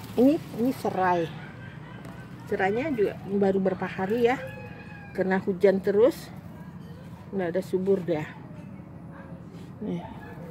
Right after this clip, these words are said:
udah subur. Ini lagi udah gede.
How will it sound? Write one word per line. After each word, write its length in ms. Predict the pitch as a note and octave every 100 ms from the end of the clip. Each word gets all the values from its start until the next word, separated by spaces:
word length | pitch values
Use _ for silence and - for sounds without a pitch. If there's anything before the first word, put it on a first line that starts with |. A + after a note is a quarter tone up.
| - - - - - - - - - - - -
udah 140 | A#3 F3+
subur. 420 | - F#3+ F#3 G3 G3 - - - - - - - - -
Ini 80 | -
lagi 240 | C#4 F#3 E3
udah 120 | E3+
gede. 280 | E3+ F3 E3+